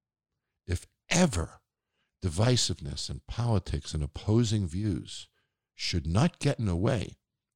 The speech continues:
of us supporting each other, it's now. If ever we had to believe in each other, it's now. This is a powerful moment for all of us right now. We must step up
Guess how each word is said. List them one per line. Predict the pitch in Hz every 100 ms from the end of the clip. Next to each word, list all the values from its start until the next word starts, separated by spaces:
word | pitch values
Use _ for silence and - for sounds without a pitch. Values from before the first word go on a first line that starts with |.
| -
of | 76
us | 92
supporting | - 85 - 95 95 98
each | 85 -
other, | 120 98 71 _ _ _ _ _ -
it's | -
now. | 123 196 226 143 - _ _ _ _ _ _ _ _ _ _ _ _
If | 107 - -
ever | 170 190 92 71 _ _ _ _ _ _
we | 107
had | 92 117
to | 104
believe | 104 90 120 202 151
in | 98
each | 78 -
other, | 76 67 - - _ _ _ _ _
it's | - -
now. | 78 71 67 62 - _ _ _ _ _ _ _ _ _ _ _ _
This | 107 -
is | 101
a | 85
powerful | - - 101 104 113 - 104
moment | 95 87 73 69 -
for | - 85 -
all | 120 151 131
of | 73
us | 76 - -
right | 71 69
now. | - - _ _ _ _ _ _ _ _ _ _
We | 90
must | 85 87 90 110 - -
step | - - 98 -
up | 98 85 -